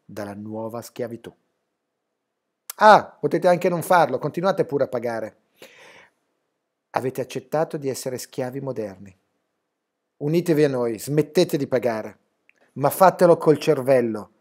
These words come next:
non fatevi portare via tutto. La burocrazia c'è per loro, ma usiamola a nostro vantaggio. Vi spiego io come uscire dai debiti senza pagarli, o pagandoli in minima parte.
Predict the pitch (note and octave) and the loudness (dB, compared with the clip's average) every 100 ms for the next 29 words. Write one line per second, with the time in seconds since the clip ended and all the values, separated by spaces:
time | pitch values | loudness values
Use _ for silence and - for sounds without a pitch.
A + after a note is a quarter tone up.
0 | _ _ _ - D#3 D#3 G3+ F#3+ F3+ D3 | _ _ _ -2 0 6 8 8 6 0
1 | D3 C3+ - B2+ A#2+ A#2+ - A2+ _ G#2 | -2 -2 0 0 0 -4 -6 -12 _ -18
2 | - _ _ - B2+ D#3+ D3+ E3 F3+ F3 | -18 _ _ -2 8 8 8 6 6 6
3 | D#3+ D#3+ - D#3+ A#2+ A2 - _ _ - | 2 2 0 0 0 -4 -12 _ _ -2
4 | - F3+ E3+ D3 A#2 C3 D3+ F3 G3 F#3+ | 10 10 10 8 8 6 8 8 6 2
5 | _ _ _ _ - A#2 C3 B2+ B2 C#3 | _ _ _ _ -10 2 2 4 4 4
6 | D3 C#3+ C#3+ C#3 - C#3 C3 B2+ A2 G2 | 4 2 2 -2 -2 -2 -2 -2 -8 -10
7 | F#2+ _ _ _ _ _ _ _ _ - | -18 _ _ _ _ _ _ _ _ -10
8 | C3 - D#3+ C#3+ D3+ C#3 C3+ B2+ A2+ - | -6 2 6 8 8 6 2 -6 -8 -6
9 | C3+ A#2+ A2+ A#2+ B2+ C3+ D3+ - _ _ | -4 -4 -4 -4 -4 -6 -10 -16 _ _
10 | - - D3 C#3+ - C#3+ C3 B2+ A2+ G2 | -10 -4 -2 -4 -6 -6 -4 -4 -6 -8
11 | G2+ F2+ _ _ _ - G#3+ A#3 A3 A3+ | -14 -16 _ _ _ -2 2 4 4 4
12 | A3 G#3+ G3 F#3+ F3 C#3+ C3 A2 - G#2 | 4 2 0 0 2 2 0 -6 -10 -14